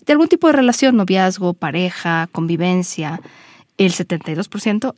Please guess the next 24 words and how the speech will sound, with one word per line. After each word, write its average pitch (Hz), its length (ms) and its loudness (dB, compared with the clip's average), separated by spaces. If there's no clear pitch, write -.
y 269 440 2
tenían 214 600 0
con 208 160 2
esa 226 180 0
persona 226 500 0
diez 214 300 -2
años 202 280 -2
o - 20 0
más 208 320 0
el 208 100 -2
noventa 170 340 -4
y 170 60 -4
dos 165 180 -6
por - 220 -12
ciento. 190 540 -4
Dos 214 140 2
de 240 80 2
cada 233 240 0
cinco 285 560 2
expresaron 214 640 -2
que 214 120 -4
son 190 260 -2
sexualmente 185 640 -4
activos 240 720 0